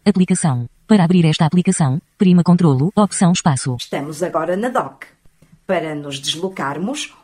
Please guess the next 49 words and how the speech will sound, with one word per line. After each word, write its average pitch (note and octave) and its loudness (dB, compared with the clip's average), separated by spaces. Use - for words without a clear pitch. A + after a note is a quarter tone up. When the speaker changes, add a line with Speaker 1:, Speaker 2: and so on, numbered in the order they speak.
Speaker 2:
usamos C4+ -2
as G3 -6
setas - -8
cursor, C#4+ -6
esquerda C4+ -6
e D4+ -4
direita. D3+ -8
Speaker 1:
Launchpad, E3+ 4
dois F3+ 4
de E3 2
vinte E3+ 4
e F#3 0
quatro. E3 2
Safari, D3 0
três G3 4
de D3 -2
vinte E3+ 4
e F#3 4
quatro. C#3 2
Mensagens, F3+ 2
quatro F3 4
de D#3+ 2
vinte E3 4
e F3+ 0
quatro. C#3 0
Mail, D3+ 2
cinco F#3 2
de D#3 0
vinte E3 2
e F#3 4
quatro. C#3+ 0
Mapas, D#3+ 4
seis F3+ 0
de D#3+ 0
vinte E3+ 4
e F3+ 0
quatro. C3 0
Mail, D3+ 2
cinco F#3 4
de E3 0
vinte E3+ 4
e F#3 0
quatro. C3+ 0
Mensagens, F3 2
quatro F3+ 4
de D#3+ 0
vinte E3+ 4
e F3+ 2
quatro. C3+ 0